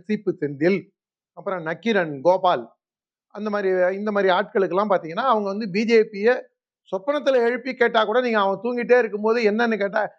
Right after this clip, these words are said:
"பி ஜே பி ஒழிக, பி ஜே பி ஒழிக" அப்படிங்கிறதே அவனுடைய வேலையாயிப்போச்சு. அந்த அளவுக்கு பயத்துல இருக்காங்க. தோல்வி பயம் பி ஜே பிக்கு அல்ல, உங்களுக்கு உறுதியா தெரிவிச்சுக்கிறேன். பி ஜே பி ஜெயிக்க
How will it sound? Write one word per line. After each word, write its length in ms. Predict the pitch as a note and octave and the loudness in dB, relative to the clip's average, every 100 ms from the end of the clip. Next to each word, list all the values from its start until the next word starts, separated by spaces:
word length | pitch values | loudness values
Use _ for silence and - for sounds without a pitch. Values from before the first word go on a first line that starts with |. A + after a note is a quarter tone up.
| _ - | _ -12
"பி 80 | D#4 | -6
ஜே 120 | D#4+ D#4 | -4 -4
பி 120 | D4+ | 0
ஒழிக, 260 | C#4 C#4 A#3+ F#3 | 0 2 0 0
பி 140 | G#3+ D4 | -2 2
ஜே 120 | C#4 | 2
பி 120 | C4+ | 2
ஒழிக" 280 | A#3+ A3 A3 F#3 - | 0 2 2 0 0
அப்படிங்கிறதே 500 | E3 F3+ F#3 F3 G3 | -2 -2 2 2 4
அவனுடைய 380 | A#3 F#3+ E3 D#3 C3 B2+ | 2 0 -2 2 2 4
வேலையாயிப்போச்சு. 680 | E3+ F3 C#3 C3 A#2 - G#2+ _ _ _ _ - | 4 4 2 0 -8 -20 -20 _ _ _ _ -12
அந்த 160 | A3+ B3 | -6 -4
அளவுக்கு 280 | A3+ A#3+ E3 | -4 -8 -4
பயத்துல 360 | F3 F#3 D#3 | -2 -2 -8
இருக்காங்க. 320 | A2+ A#2 A#2 E3+ - _ _ - | -6 -6 -6 -8 -10 _ _ -10
தோல்வி 360 | A#3 C4 A#3 F3+ | -8 -8 -6 -4
பயம் 300 | D3 F3 F#3+ | -2 -2 -4
பி 120 | C#3+ F#3+ | -8 0
ஜே 160 | F3+ E3+ | 0 0
பிக்கு 400 | C#3+ - - F#3+ | -6 -18 -12 -8
அல்ல, 280 | - C3 B2 B2 B2 - _ _ _ _ _ C#3+ | -4 -4 0 0 -2 -4 _ _ _ _ _ -14
உங்களுக்கு 280 | D#3+ E3+ D#3 | -12 -8 -6
உறுதியா 340 | E3+ E3+ F3 | -2 0 0
தெரிவிச்சுக்கிறேன். 600 | C#3+ C#3 B2 A2 A#2 E3+ _ _ _ B2+ | 0 -8 -10 -10 -8 -10 _ _ _ _
பி 120 | F3+ B3 | -10 -6
ஜே 180 | G#3+ A3 | -2 -2
பி 160 | A3+ A3 C#3+ | -4 -10 0
ஜெயிக்க 380 | G3 A#3+ - | 0 0 -10